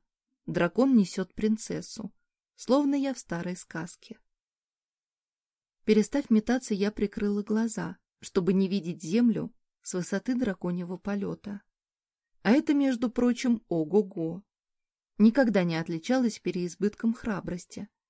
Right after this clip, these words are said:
Хотелось мирной жизни. Вот только богиня Фейт распорядилась по-другому. Мало мне предназначения редкого дара,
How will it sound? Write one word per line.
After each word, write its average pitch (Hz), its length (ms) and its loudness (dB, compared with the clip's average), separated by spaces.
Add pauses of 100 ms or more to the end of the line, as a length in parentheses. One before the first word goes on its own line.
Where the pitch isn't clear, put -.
(300)
Хотелось 254 580 -2
мирной 208 460 2
жизни. 190 560 -6 (760)
Вот 196 200 2
только 285 260 2
богиня 208 580 4
Фейт 247 340 -2 (380)
распорядилась 185 840 -4
по-другому. 190 760 -6 (840)
Мало 285 320 6
мне 233 200 8
предназначения 185 920 2
редкого 170 440 -2
дара, 175 460 -4